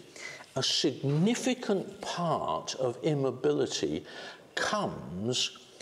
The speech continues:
because of the power of people to prevent mobility. Again, I'm, I'm not sure about here,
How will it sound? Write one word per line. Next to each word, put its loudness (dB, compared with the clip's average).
because 0
of 2
the 2
power 4
of -4
people 0
to 2
prevent -2
mobility. 0
Again, 2
I'm, 0
I'm -4
not 0
sure 2
about -2
here, 2